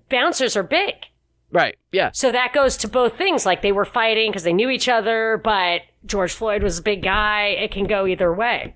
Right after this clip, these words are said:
Speaker 2: It, it's,
Speaker 1: Very
Speaker 2: it's
Speaker 1: interesting.
Speaker 2: amazing. It, it's, when you watch it, to me, fr-, from my perspective, I see, I see a sad situation. It's really hard to watch 'cause you don't like to see that happen to anybody.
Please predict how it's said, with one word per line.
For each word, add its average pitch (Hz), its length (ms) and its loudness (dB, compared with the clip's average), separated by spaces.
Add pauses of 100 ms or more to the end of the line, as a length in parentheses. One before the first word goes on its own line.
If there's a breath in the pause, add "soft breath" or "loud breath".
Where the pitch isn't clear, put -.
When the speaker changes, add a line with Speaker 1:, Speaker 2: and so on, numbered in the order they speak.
(100)
Speaker 2:
It, 190 140 2
it's, 214 280 0
Speaker 1:
Very 208 140 2
Speaker 2:
it's 196 120 -2
Speaker 1:
interesting. 202 80 0
Speaker 2:
amazing. 196 440 0
It, 170 140 -2
it's, - 360 0
when 185 160 2
you 196 100 2
watch 226 300 2
it, 160 120 -10
to 202 100 0
me, 202 260 2
fr-, - 160 -12 (200)
from 160 140 -2
my 247 140 4
perspective, 180 600 0
I 175 180 2
see, 165 420 -2 (500 loud breath)
I 208 120 2
see 254 180 0
a 202 40 2
sad 196 400 2
situation. 135 640 0
It's 117 160 2
really 220 340 2
hard 160 280 2
to 127 80 -2
watch 110 360 2
'cause 147 200 -2
you 147 80 0
don't 175 220 2
like 175 180 0
to 139 80 -6
see 160 180 0
that 147 140 2
happen 143 340 0
to 127 60 0
anybody. 120 520 0